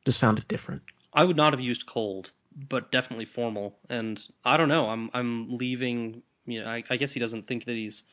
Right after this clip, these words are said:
Speaker 2: never gonna see him again, 'cause they do talk about the next time that he'll see him, but not
Speaker 1: Right.
Speaker 2: gonna see him for a long time. And it's, you know.
Speaker 1: I do think it's interesting the, using the last names, uh, and what they imply.
Speaker 2: Yeah.
Speaker 1: Snow meaning bastard and Stark meaning,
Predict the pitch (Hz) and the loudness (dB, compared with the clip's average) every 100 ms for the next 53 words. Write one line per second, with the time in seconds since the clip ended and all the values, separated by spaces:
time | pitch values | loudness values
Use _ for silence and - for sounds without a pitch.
0 | _ - - 131 113 110 131 113 110 135 | _ -16 -6 -4 -4 -4 -2 -2 0 0
1 | 110 120 - 113 113 117 113 107 113 110 | 2 -2 -4 -4 -4 -2 -2 -2 -2 -4
2 | 110 110 107 - 117 110 107 _ 117 110 | -2 -4 -4 -6 -6 -6 -8 _ -8 -8
3 | - 120 110 104 104 - _ _ _ _ | -4 -4 -2 -4 -6 -8 _ _ _ _
4 | 117 123 151 127 151 135 117 120 117 107 | 0 2 4 2 2 0 2 2 0 2
5 | 127 131 107 104 - - - _ - 127 | 2 2 0 -4 -6 -6 -8 _ -10 -6
6 | 120 107 120 160 202 208 156 - 139 - | -4 0 8 8 10 8 6 8 6 6
7 | 135 131 120 113 117 117 117 131 123 123 | 4 6 6 8 8 8 6 8 8 8
8 | 110 107 113 117 - - 110 117 120 110 | 8 8 8 6 2 -2 2 6 6 6
9 | 107 107 - - - 113 110 117 110 110 | 4 0 -4 -8 0 2 4 4 4 4
10 | 117 110 107 - 120 113 107 117 - 127 | 4 2 4 6 8 6 4 0 0 0
11 | 127 - - _ - - 120 117 117 117 | -2 -6 -20 _ -2 6 10 12 12 10
12 | 110 110 107 113 113 - 110 110 107 - | 6 6 6 6 4 2 2 4 2 4
13 | 110 113 - 110 113 107 110 | 4 4 4 6 6 4 0